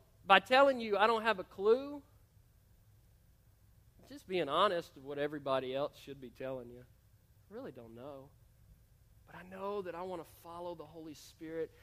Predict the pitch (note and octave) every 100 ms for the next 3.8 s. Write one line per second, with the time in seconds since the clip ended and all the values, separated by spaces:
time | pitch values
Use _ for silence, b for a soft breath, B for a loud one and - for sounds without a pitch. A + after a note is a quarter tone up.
0 | b b F3+ F#3 G3 G3+ G#3 F#3 F#3 F#3+
1 | E3+ b b - - A3+ A3 A3 A3 G#3
2 | F#3+ F#3+ F#3+ F#3 F#3+ G3+ G#3 G#3+ G#3 G3+
3 | G3+ G3 F#3 - A#3+ A3 G#3+